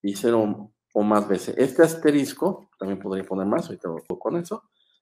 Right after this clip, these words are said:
está indicando el número de veces que tiene que aparecer, ¿bien? Entonces, en el caso de que alguien nos ponga, eh, cero o más elementos en esta expresión, ¿qué es lo que voy a hacer? Antes que nada voy a generar aquí adentro un bloque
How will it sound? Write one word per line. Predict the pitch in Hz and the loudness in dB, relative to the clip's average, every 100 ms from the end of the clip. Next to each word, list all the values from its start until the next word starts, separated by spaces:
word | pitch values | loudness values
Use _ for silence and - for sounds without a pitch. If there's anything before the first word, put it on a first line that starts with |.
| _ | _
está | - | -2
indicando | 120 120 123 123 | 0 4 4 4
el | |
número | 135 151 131 | 4 6 6
de | |
veces | 120 120 120 | 4 2 -6
que | - | -10
tiene | 101 107 104 | -8 -6 -8
que | 104 | -10
aparecer, | 101 98 92 - - - | -10 -10 -10 -18 -20 -10
¿bien? | 165 180 - _ _ _ _ _ _ _ | -10 -10 -16 _ _ _ _ _ _ _
Entonces, | 127 120 110 - | 2 2 0 -4
en | 131 123 | 2 4
el | 127 | 4
caso | 127 165 170 175 | 8 8 8 4
de | 139 | 4
que | 135 | 2
alguien | 139 135 | 2 2
nos | 120 | -2
ponga, | - 123 123 110 98 - _ _ - | 0 2 4 2 0 -4 _ _ -8
eh, | 107 104 98 95 90 - _ _ _ _ _ - | -6 -4 -4 -6 -8 -12 _ _ _ _ _ -20
cero | - - 127 120 | -4 4 6 6
o | 110 | 4
más | 110 120 117 - | 2 0 -4 -8
elementos | 104 107 110 113 113 117 | -6 -4 -2 -4 -8 -8
en | 117 | -8
esta | 117 120 | -8 -8
expresión, | 131 123 180 180 _ _ _ _ - | -8 -4 -4 -6 _ _ _ _ 0
¿qué | |
es | 135 | 4
lo | 147 | 4
que | 143 | 4
voy | 120 123 | 4 4
a | |
hacer? | 120 95 - _ _ _ _ _ _ _ | 2 -4 -12 _ _ _ _ _ _ _
Antes | 143 165 170 | -4 -2 2
que | 160 | 6
nada | 160 | 8
voy | 151 | 10
a | 147 | 8
generar | 147 120 123 139 | 6 4 4 2
aquí | 120 - - - | 0 -2 -4 -2
adentro | 107 110 139 139 165 226 - - | -4 0 2 0 -2 -6 -8 -10
un | 120 120 | -8 -2
bloque | 113 107 - | 0 -2 -6